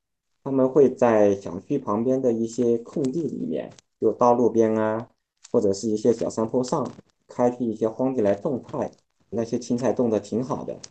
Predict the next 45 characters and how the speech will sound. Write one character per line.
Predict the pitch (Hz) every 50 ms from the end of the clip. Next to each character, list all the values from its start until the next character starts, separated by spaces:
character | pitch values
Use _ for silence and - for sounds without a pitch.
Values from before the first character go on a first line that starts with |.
| _ _ _ _ -
看 | 131 123
着 | 120 117
挺 | - - 101 95
诱 | 104 117 113 101
人 | 87 78 76
的。 | 73 - - - _ _ _ _ _ _ _
其 | - 139 143
实 | 165 170 165
在 | 165 165 156 147 131 127 - - -
去 | 214 185
年 | 139 113 107 107
的 | 107 107 104
时 | 98 - 104 107
候， | 104 110 107 101 98
我 | 95 104 110 127
也 | 135 110 98 98 - - - - - -
在 | - 120 110 104 104 98
附 | - - _ 131 127
近 | 127 117 98
开 | - - 113 107
过 | 117 110
一 | 104 98
块 | - - 98
菜 | 98 - 104 101 95
地， | - 101 95 - - _ _ _ _ _ _ _ -
也 | - 98
是 | 95 123 123
受 | 113 - 120 113
这 | 107 117 107 101
些 | 113 107 107
叔 | 107 - -
叔 | - - 82
阿 | 104 107
姨 | 104 107 107
们 | 101 98 98 104 107
的 | 107 104 98 98 98 - 101
启 | - - - - -
发 | - - 107 110 123
吧， | 123 107 90 87 - - _ _ _ _
尝 | - - - 98 98
试 | - 131 127
去 | 139 127
种 | - 123 117 107
些 | - 104 101 98
菜。 | - - 101 73 -